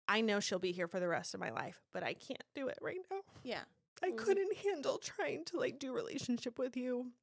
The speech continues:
Speaker 1: and, like, build something because I also knew I was leaving.
Speaker 2: Yeah.
Speaker 1: And I was like, "I ca-, I got too much."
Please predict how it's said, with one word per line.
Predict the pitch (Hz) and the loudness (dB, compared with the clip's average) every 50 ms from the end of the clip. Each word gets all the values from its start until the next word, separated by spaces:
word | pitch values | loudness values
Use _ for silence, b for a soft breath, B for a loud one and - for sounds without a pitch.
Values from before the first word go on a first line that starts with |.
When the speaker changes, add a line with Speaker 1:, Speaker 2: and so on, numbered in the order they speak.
| _ _ _ _ _ _ - - - - | _ _ _ _ _ _ -20 -12 -4 0
Speaker 1:
and, | 320 294 254 | 2 4 4
like, | 240 226 226 220 - | 4 4 2 4 6
build | 240 233 240 233 240 | 6 8 8 6 4
something | - 277 240 240 247 262 247 | 4 2 4 4 4 2 2
because | 247 269 247 240 | 2 2 2 2
I | - - | 2 2
also | - 233 - 254 | 2 2 2 2
knew | 240 247 233 | 2 4 4
I | 226 220 | 4 6
was | 208 208 - | 6 6 4
leaving. | 208 202 208 220 226 233 254 285 320 - B B | 2 -2 -2 0 2 2 2 2 0 -6 B B
Speaker 2:
Yeah. | 220 196 180 196 B B | -6 -6 -6 -8 B B
Speaker 1:
And | 247 247 | 6 8
I | 240 | 8
was | 240 226 240 | 8 8 6
like, | 214 208 - - | 4 4 2 0
"I | - 214 | -2 -4
ca-, | - - - - - | -4 -6 -14 -8 -2
I | - 233 247 | 2 4 6
got | 240 240 226 220 - - - _ _ _ _ _ _ - | 6 6 6 4 4 2 -2 _ _ _ _ _ _ -4
too | - 262 262 | -2 0 0
much." | 247 233 233 - - - - - - | 2 2 0 0 0 -2 -4 -4 -4